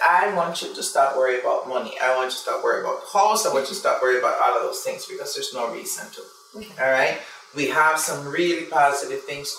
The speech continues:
Speaker 1: coming up in this year. Probably some seeds that you actually planted from twenty fourteen for you specifically,
Speaker 2: Mm.
Speaker 1: but we're starting to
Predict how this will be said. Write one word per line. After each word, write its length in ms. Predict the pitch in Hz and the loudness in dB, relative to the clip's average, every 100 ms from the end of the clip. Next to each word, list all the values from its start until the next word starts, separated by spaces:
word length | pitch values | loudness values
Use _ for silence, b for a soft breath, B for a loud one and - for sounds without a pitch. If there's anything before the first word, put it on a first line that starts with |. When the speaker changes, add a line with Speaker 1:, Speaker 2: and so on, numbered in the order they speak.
| 139 | -6
Speaker 1:
coming 220 | 131 131 | -4 0
up 240 | 131 - - 127 | 0 -2 -6 -6
in 200 | 131 156 - - | -6 -6 -12 -12
this 380 | 139 139 - 220 | -8 -6 -6 -8
year. 360 | 110 - - - B B B - - | -4 -2 -2 -6 B B B -20 0
Probably 520 | 180 175 196 190 175 | 2 4 2 2 2
some 220 | 170 170 | 2 -2
seeds 400 | - 160 160 156 | -2 -4 -6 -6
that 140 | 151 127 | -8 -6
you 80 | 131 | 0
actually 380 | 143 143 143 127 | 2 0 -4 -8
planted 480 | - 170 165 160 - | -2 2 2 0 -8
from 300 | - 160 160 | -6 -4 -4
twenty 320 | - 208 214 214 | -2 0 0 -2
fourteen 640 | - - - - 147 135 | -6 -6 -6 -6 -8 -8
for 80 | 131 | -8
you 160 | 127 139 | -10 -8
specifically, 840 | - - - - 113 - - 95 - | -8 -6 -4 -2 -4 -6 -10 -12 -12
Speaker 2:
Mm. 160 | 202 185 - | -12 -12 -4
Speaker 1:
but 180 | 120 151 | -2 0
we're 100 | 156 | 0
starting 400 | - 139 135 | 2 2 2
to 80 | 135 | -4